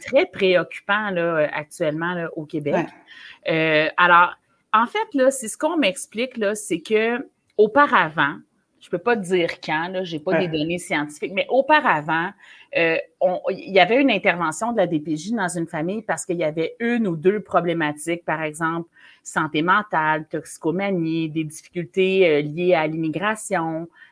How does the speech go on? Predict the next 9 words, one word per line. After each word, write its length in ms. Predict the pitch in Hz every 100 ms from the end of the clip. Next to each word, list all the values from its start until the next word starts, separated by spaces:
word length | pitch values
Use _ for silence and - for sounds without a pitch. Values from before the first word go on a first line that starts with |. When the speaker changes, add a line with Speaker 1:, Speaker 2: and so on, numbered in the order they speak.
| -
Speaker 1:
euh, 680 | 156 156 151 151 151 147 139 -
un 140 | 170
peu 160 | 160 196
de 80 | 160
violence, 880 | 185 226 240 170 156 160 160 - 160
euh, 160 | 147
bon, 180 | 160 - -
tu 80 | -
sais. 140 | 254